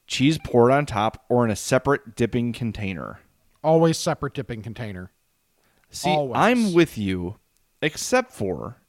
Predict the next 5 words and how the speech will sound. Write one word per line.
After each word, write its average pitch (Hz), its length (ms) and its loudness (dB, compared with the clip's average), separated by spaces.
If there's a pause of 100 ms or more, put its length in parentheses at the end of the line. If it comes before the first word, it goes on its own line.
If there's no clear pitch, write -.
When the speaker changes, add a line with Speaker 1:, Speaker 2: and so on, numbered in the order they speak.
(240)
Speaker 1:
in 120 140 2
the 117 80 0
case 127 400 0
of, 107 640 4 (680)
well, 98 380 2